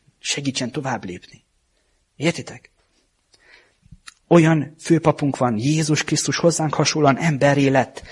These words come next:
Megízlelte ezt a nehézséget, a szenvedést. Mindent kivéve a bűnt, ő nem vétkezett. Ezért tökéletes, ezért tud bennünket megszabadítani és megváltani.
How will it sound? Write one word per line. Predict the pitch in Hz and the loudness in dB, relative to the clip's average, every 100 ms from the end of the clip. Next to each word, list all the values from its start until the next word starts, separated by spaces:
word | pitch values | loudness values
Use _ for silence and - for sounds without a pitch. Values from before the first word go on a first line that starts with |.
| - - | -16 -2
Megízlelte | 180 165 151 147 135 120 | 0 2 2 2 0 -2
ezt | 127 - | -6 -4
a | |
nehézséget, | 139 135 123 - 123 123 107 | -4 -4 -4 -4 -6 -10 -10
a | - | -8
szenvedést. | 165 151 131 110 92 - _ _ _ _ _ _ _ _ | -4 -4 -6 -8 -14 -16 _ _ _ _ _ _ _ _
Mindent | 160 185 151 202 226 | -4 -2 -2 -6 -8
kivéve | - 160 131 123 | -6 -2 -2 -4
a | 117 | -8
bűnt, | 123 113 101 - 156 | -6 -8 -10 -18 -12
ő | 127 | -8
nem | 151 123 | -8 -6
vétkezett. | 131 - 120 - - - _ _ _ _ | -8 -8 -16 -16 -20 -20 _ _ _ _
Ezért | 160 147 127 | -8 -6 -8
tökéletes, | - 131 120 104 - - | -8 -10 -10 -14 -12 -12
ezért | 143 127 | -10 -10
tud | - 113 | -12 -12
bennünket | 117 110 107 110 | -10 -10 -10 -12
megszabadítani | 135 123 - 110 110 107 104 101 | -12 -12 -10 -8 -6 -6 -6 -8
és | 98 | -8
megváltani. | 135 120 110 98 98 104 - | -8 -6 -8 -8 -12 -14 -16